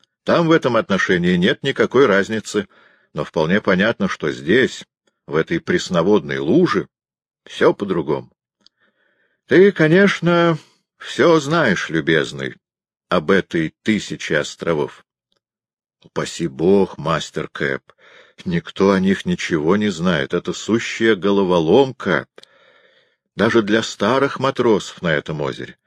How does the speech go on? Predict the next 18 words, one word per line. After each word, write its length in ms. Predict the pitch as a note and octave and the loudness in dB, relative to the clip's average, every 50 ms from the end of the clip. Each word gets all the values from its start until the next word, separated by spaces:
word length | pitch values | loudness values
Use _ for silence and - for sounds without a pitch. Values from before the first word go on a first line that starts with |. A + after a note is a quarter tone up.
| _ _ _ _ _ _ - | _ _ _ _ _ _ -4
Мы 320 | F2+ G#2 C3 C#3 B2+ A#2+ A2 | 0 2 2 4 4 2 0
и 180 | - - A2 | 0 0 0
названий-то 760 | G#2+ G2 F2 D#2+ - C2+ C#2 F#2 C#3 D3+ D3 D3 C#3+ - - A2+ | 0 2 0 -2 -2 -2 -2 0 0 0 0 -2 -2 -2 -2 -2
их 220 | F#2+ E2 - - - _ | -2 -2 -4 -8 -14 _
не 140 | - E2 D#2 | -8 -8 -8
знаем. 420 | C2+ C#2 C#2+ C#2 C2 B1 B1 A#1+ _ _ _ _ _ _ _ _ _ - | -8 -8 -8 -8 -8 -8 -10 -14 _ _ _ _ _ _ _ _ _ -4
Почти 360 | E2+ E2 - - - G2+ F#2 | -4 -4 -2 -4 -4 -2 -4
все 280 | - - - G2 F#2+ F2+ | -4 -2 0 0 2 2
они 180 | F2 F2 F2 | 2 0 0
без 240 | D2+ E2+ D#2+ C#2 D2+ | 0 0 0 0 -2
имени, 320 | G2 C3 C3 A2+ F#2+ E2+ | -4 -2 -2 -2 -2 -2
как 240 | - - E2+ - - | -2 -2 -4 -6 -4
младенцы, 600 | D#2+ D2 D2 C#2+ - E2+ A2 C#3 C3+ A#2+ - G#2 F2 | -4 -2 -2 -2 0 -2 -2 -2 -4 -4 -6 -6 -6
что 260 | - - - D#2+ - | -6 -6 -6 -6 -6
померли 580 | _ - F#2 F2+ E2 D2 C#2+ C#2 C#2 C2 C#2 | _ 0 0 2 2 0 -2 -6 -6 -8 -10
некрещенными». 800 | C#2 C#2+ - - E2 D#2+ - - - - D2+ C2 B1 B1+ B1 - _ _ _ _ _ _ _ _ _ _ _ _ _ _ _ _ _ _ _ _ _ _ _ _ | -10 -10 -10 -10 -10 -8 -8 -8 -8 -6 -8 -8 -8 -12 -18 -20 _ _ _ _ _ _ _ _ _ _ _ _ _ _ _ _ _ _ _ _ _ _ _ _
«Ты 240 | - F#2 G2 G2+ F#2+ | -2 0 0 0 0
католик?» — 720 | - G#2 G2+ - - G#2+ A#2+ C#3 D#3+ E3+ - - - - | 0 -2 0 2 2 2 4 4 2 0 -2 -8 -20 -20